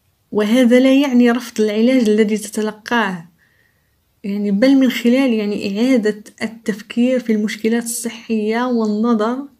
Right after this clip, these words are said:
في علاجها من كل الزوايا. كذلك تشير الورقة هذه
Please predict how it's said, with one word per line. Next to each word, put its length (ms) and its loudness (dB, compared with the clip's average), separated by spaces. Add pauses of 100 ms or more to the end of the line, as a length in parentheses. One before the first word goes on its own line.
(240)
في 280 -2
علاجها 520 0
من 180 2
كل 160 -2
الزوايا. 720 -4 (3750)
كذلك 480 -2
تشير 320 0
الورقة 500 -4
هذه 560 2